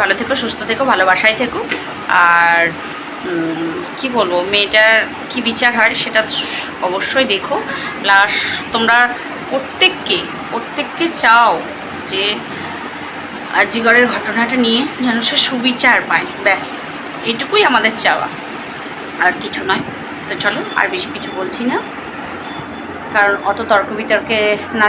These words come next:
যাওয়াটাই ভালো, তাই না? তো আমরা একটা সাধারণ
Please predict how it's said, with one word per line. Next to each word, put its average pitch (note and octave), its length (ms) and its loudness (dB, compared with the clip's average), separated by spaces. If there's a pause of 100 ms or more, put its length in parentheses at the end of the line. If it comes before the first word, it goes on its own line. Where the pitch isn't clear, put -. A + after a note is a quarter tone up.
যাওয়াটাই G#3+ 320 4 (100)
ভালো, G3+ 180 0 (200)
তাই C4 180 4
না? A#3+ 60 -2 (1040)
তো E3+ 80 -8 (1000)
আমরা G#3 200 0
একটা - 220 -8
সাধারণ A3 380 2